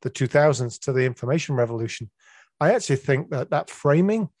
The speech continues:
helps us see where people are at and helps us motivate people as to what they need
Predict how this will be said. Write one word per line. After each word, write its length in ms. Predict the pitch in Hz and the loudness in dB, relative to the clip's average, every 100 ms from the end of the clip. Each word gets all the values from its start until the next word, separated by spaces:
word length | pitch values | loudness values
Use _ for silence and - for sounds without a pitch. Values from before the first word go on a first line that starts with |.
| - - _ | -20 -20 _
helps 340 | 151 196 - | 0 0 0
us 100 | 143 | -2
see 300 | - - 151 | 0 0 2
where 220 | 139 135 | 4 2
people 340 | 131 139 131 120 | 0 -6 -4 -2
are 80 | 135 | -2
at 180 | 120 - | -2 -6
and 100 | 120 | -4
helps 300 | 135 - - | -4 -4 -8
us 100 | 117 | -4
motivate 640 | 120 151 147 123 117 - | 0 2 2 -2 -4 -6
people 400 | 117 113 123 139 | -10 -4 -2 -2
as 100 | 147 | -4
to 220 | - 123 - - | 0 0 0 2
what 200 | 143 - | 2 2
they 140 | 127 | 0
need 380 | 131 143 127 | 0 0 -2